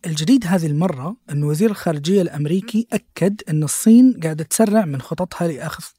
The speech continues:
تايوان بالقوة. بلينكن قال خلال منتدى في جامعة ستانفورد أن الرئيس الصيني جين بينغ يتبع نهج أكثر عدوانية، وذكر أنه في السنوات الأخيرة شفنا صين مختلفة تمامًا تحت قيادة جين بينغ،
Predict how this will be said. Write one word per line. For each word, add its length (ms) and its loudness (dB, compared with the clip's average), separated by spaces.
تايوان 400 -4
بالقوة. 420 -10
بلينكن 420 6
قال 440 -2
خلال 400 2
منتدى 580 0
في 140 -4
جامعة 500 -2
ستانفورد 680 -2
أن 100 -2
الرئيس 400 -2
الصيني 580 2
جين 300 4
بينغ 240 4
يتبع 500 2
نهج 480 -4
أكثر 340 -6
عدوانية، 480 -8
وذكر 500 4
أنه 160 -2
في 60 -12
السنوات 380 -4
الأخيرة 440 -4
شفنا 320 -4
صين 280 2
مختلفة 440 -4
تمامًا 540 0
تحت 200 -12
قيادة 340 -4
جين 260 -8
بينغ، 180 -16